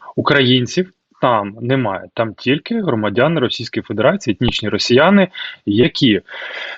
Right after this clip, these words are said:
свого часу або там нещодавно, ну, колись на горизонті, або вже під час повномасштабки, приїхали в Україну,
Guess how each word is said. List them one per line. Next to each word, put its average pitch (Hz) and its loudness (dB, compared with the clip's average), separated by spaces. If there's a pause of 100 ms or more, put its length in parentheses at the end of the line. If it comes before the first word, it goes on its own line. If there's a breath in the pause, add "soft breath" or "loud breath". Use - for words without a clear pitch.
(140 loud breath)
свого 160 4
часу 113 0
або 98 -6
там 98 -14
нещодавно, 110 0
ну, 127 -4 (100)
колись 107 -2
на 110 -6
горизонті, 104 0
або 117 4
вже 127 4
під 110 -2
час 131 2
повномасштабки, 117 0 (220)
приїхали 156 4
в 135 4
Україну, 107 0